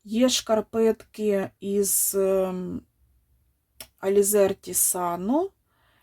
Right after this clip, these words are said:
і з Накобохо я в'я-, е, я ношу шкарпетки. І ще декілька шкарпеток є із стокової пряжі. Із тих, що я ношу шкарпетки,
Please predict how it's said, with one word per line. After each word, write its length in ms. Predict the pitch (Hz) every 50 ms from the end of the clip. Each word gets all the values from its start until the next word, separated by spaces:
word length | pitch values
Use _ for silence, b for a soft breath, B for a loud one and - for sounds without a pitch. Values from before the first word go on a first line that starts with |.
| _ _ _ _ _ _ _ _ -
і 480 | 226 233 269 294 302 320 330 330 330 294
з 140 | 220 214 202
Накобохо 800 | 220 247 262 - - 262 226 190 185 190 165 160 - - 151 156
я 180 | 165 - 165
в'я-, 300 | 170 180 185 170 170 170 - -
е, 220 | 185 180 180 180 180
я 280 | 185 175 175 175 175 180
ношу 840 | 175 175 185 - - - - - - - - - - - - 180
шкарпетки. 840 | 175 - - - 135 - - - 165 147 139 - - - - 180 202
І 40 | 220
ще 260 | 220 - - 320 330
декілька 520 | 247 220 254 254 247 240 220 220 - 214 214
шкарпеток 800 | - - - 214 208 208 - - 190 208 - - 226 214 - 208
є 240 | 196 208 240 247
із 140 | 240 220 214
стокової 800 | - - - - - 208 185 175 - - 170 - 165 165 180 180
пряжі. 640 | _ - - 170 - 165 - 170 185 196 208 220 226 _ _ b b b b b b b b b b b b b b b b b b b b b b _ -
Із 240 | - 240 220 - -
тих, 220 | - 302 302 294
що 180 | - - - 269
я 160 | 254 262 254
ношу 340 | 247 240 240 - - 247 233
шкарпетки, 1040 | - - - 247 247 233 - 294 320 349 370 359 - _ - 233 233 226 220 -